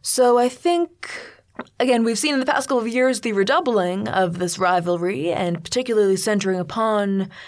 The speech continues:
A I. I wouldn't call it an A I arms race, though that has become the prevalent rhetoric, unfortunately, and I think that's both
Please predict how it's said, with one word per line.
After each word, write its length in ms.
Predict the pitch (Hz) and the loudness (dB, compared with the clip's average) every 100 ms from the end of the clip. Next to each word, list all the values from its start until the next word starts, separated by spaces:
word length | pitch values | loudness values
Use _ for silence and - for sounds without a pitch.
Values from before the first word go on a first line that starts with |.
| - - | -20 -2
A 140 | 214 | 0
I. 320 | 170 180 262 269 | 2 0 0 0
I 20 | |
wouldn't 380 | 269 403 392 - | 2 0 0 -2
call 300 | 302 311 302 | -2 0 0
it 80 | |
an 100 | 240 | 0
A 160 | 226 247 | 0 2
I 160 | 214 202 | 2 2
arms 320 | 311 294 202 | 2 2 0
race, 460 | - - - - | -4 -6 -6 -6
though 160 | - 196 | 0 2
that 280 | 202 208 202 | 2 2 0
has 300 | 202 233 214 | -2 -2 -2
become 640 | 202 202 214 185 185 185 - - - - | -4 -2 -2 0 -2 -6 -10 -20 -20 -10
the 200 | - 202 | -4 -4
prevalent 460 | 196 277 277 277 226 | -2 0 2 2 2
rhetoric, 480 | 240 233 233 339 277 | 2 4 2 0 -2
unfortunately, 840 | 226 - 240 - 208 196 - 370 | -2 0 -2 0 -2 -2 -4 -2
and 160 | 339 208 | 0 0
I 100 | 196 | -2
think 240 | 233 214 | -2 -2
that's 440 | 202 185 180 - - - - - | 2 0 0 -8 -10 -16 -20 -10
both 800 | 196 226 214 214 - - - | 0 4 6 4 -2 -18 -20